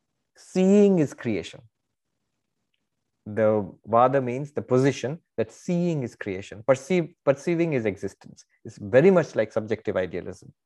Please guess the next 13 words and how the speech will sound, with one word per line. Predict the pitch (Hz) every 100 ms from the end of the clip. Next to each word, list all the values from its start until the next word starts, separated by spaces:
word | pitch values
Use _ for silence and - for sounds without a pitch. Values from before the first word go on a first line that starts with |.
| _ _ _ _ _
But | 127 113
here, | 170 170 147 185 -
it's | 131 -
not | 147 156
the | 135
mind. | 113 104 120 170 _ -
Both | 107 147 147
mind | 113 127 180 170
and, | 151 - -
and | 120
the |
world, | 117 127 143 165 - _ -
they | 113